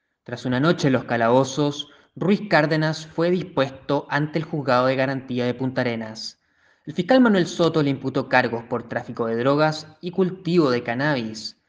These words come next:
Aunque el Ministerio Público solicitó la prisión preventiva, el juez Cristian Armijo decretó el arresto domiciliario total.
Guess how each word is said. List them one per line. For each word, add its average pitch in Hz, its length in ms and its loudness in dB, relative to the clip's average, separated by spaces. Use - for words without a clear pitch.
Aunque 123 260 -8
el 110 60 -4
Ministerio 110 440 -4
Público 139 580 2
solicitó 117 520 -6
la 113 100 -2
prisión 117 360 -8
preventiva, 143 960 0
el 156 180 -6
juez 196 480 0
Cristian 120 360 -4
Armijo 143 880 -2
decretó 170 580 -2
el 123 140 -4
arresto 135 540 -2
domiciliario 156 760 0
total. 107 560 -6